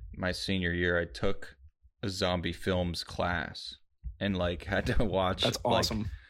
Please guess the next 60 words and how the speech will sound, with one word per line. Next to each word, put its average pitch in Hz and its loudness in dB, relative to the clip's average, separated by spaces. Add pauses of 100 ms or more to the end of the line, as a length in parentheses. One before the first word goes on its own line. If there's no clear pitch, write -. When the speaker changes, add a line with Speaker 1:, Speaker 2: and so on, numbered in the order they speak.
(400)
Speaker 1:
and 101 2
Speaker 2:
They're 98 4
Speaker 1:
it 95 4
Speaker 2:
coming 113 4
to - 0
get 117 4
you, 147 4
Speaker 1:
contributed - 4
to 101 0
my, 92 4
Speaker 2:
Barbara. 160 0 (640)
Speaker 1:
it 110 -4
contributed 113 2
to 107 -2
my 90 2
English 92 2
minor 87 0 (480)
was 87 -4
the 90 0
zombie 85 0
films 87 -4
class. - -2 (2250)
That's 95 -2
Speaker 2:
That's 131 2
Speaker 1:
cool. 160 2
Speaker 2:
actually 156 2
a 131 2
perfect 131 0
segue 127 2
to 120 2
what 117 2
I 117 2
was 117 0
gonna 120 -4
say, 117 -2
because 113 -6
I 117 -2
thought 117 -2
of 123 -4
this 131 0
when 120 -4
I 113 -2
was 113 -4
taking 120 -2
a 113 -2
pee 117 -2
earlier, 131 2
because 123 -8
it - -8
was 117 0
something 117 -2
I 117 -2
learned 113 0
about 113 0
in 110 -4
one 113 0
of 113 -2
my 113 -2
economics 113 -2
classes, 123 0